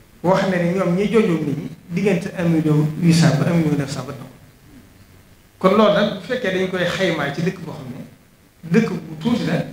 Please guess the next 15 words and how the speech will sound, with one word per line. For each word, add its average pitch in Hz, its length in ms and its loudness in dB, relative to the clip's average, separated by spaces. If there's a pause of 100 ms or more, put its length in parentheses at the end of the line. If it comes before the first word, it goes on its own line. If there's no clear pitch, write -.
day 175 160 4
indi 170 140 2
jafe-jafe. 143 340 -4 (1000)
Ki, - 140 -16 (160)
ndax 165 380 -2
boo 202 160 2
xooloon 214 320 2
tey, - 140 -4 (1160)
ndax 170 260 0
état 185 280 0
daa 175 180 2
am 180 80 -2
lu 170 60 0
muy 160 100 -2
natt, 156 160 -8